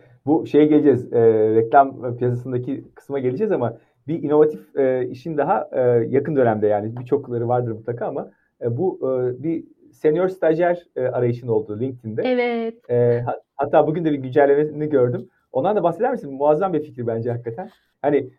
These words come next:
Speaker 1: biraz, e, bana da, e, gönlüme, gönül telimi titreten bir şey oldu. <laughs>
Speaker 2: Ay.
Speaker 1: Yaş oraya yaklaştıkça. <laughs>
Speaker 2: Çok teşekkür ederim. Ben, e, Robert De Niro'nun Stajyer filmini, işte orijinal adı Intern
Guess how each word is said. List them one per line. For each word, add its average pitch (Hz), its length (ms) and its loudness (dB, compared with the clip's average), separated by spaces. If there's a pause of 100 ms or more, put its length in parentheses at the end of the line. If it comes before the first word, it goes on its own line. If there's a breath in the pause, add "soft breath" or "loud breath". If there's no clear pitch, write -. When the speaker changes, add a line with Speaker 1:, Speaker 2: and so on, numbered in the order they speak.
Speaker 1:
biraz, 175 300 4
e, 151 200 6
bana 175 300 4
da, 165 180 4
e, 131 720 4
gönlüme, 165 540 0
gönül 160 420 -2
telimi 165 240 -2
titreten 175 400 -2
bir 170 80 -4
şey 156 140 2
oldu. 151 260 0 (120)
<laughs> - 140 -10
Speaker 2:
Ay. 233 240 4
Speaker 1:
Yaş - 200 0
oraya 160 260 2
yaklaştıkça. 156 800 -2 (200)
<laughs> - 160 -6 (680 loud breath)
Speaker 2:
Çok 262 220 -6
teşekkür 277 420 -6
ederim. 240 380 2
Ben, 320 280 2 (240)
e, 240 60 -2 (760)
Robert 262 400 0
De 262 280 2
Niro'nun 233 840 0
Stajyer 220 680 -2
filmini, 190 680 -8
işte - 240 -8
orijinal 202 440 -4
adı 202 260 -4
Intern 202 500 -6